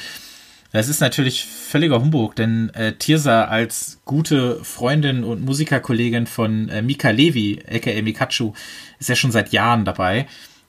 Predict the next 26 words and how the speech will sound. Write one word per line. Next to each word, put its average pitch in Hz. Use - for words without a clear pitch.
ähm, 110
hat -
einige 143
E 123
Ps 147
veröffentlicht, 123
ein 120
paar 113
ganz, 123
ganz 131
fantastische, 123
zum 123
Beispiel 110
die 110
I'm 117
Not 117
Dancing 120
E 113
P 123
zweitausenddreizehn 113
oder -
vierzehn 127
war 117
das, 117
glaub 117
ich, -